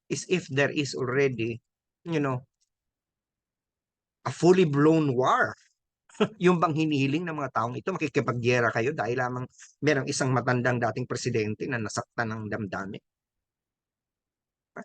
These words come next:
Maraming nagsasabi, huwag ko na daw siniseryoso ang mga sinasabi ni Pangulong Duterte.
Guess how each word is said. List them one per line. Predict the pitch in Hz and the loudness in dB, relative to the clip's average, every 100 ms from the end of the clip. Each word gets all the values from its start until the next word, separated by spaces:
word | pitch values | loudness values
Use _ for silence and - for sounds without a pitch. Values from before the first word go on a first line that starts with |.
| _ _ _ _ _ _ _ _ _ _ _ _ _ _ _ _ _ _ _ _ _ _ _ _ _ _ _ _ | _ _ _ _ _ _ _ _ _ _ _ _ _ _ _ _ _ _ _ _ _ _ _ _ _ _ _ _
Maraming | 240 302 330 | 4 4 4
nagsasabi, | 254 226 165 | 2 4 4
huwag | 165 185 | 6 6
ko | 190 | 4
na | 180 | 4
daw | 170 | 0
siniseryoso | 170 160 156 147 139 127 131 | 0 -2 0 0 0 -2 -4
ang | |
mga | 120 - 120 | -6 -6 -6
sinasabi | 117 117 113 | -2 -2 -4
ni | 107 - | -8 -8
Pangulong | 110 104 107 | -6 -6 -8
Duterte. | 98 - 85 - - | -12 -14 -16 -16 -20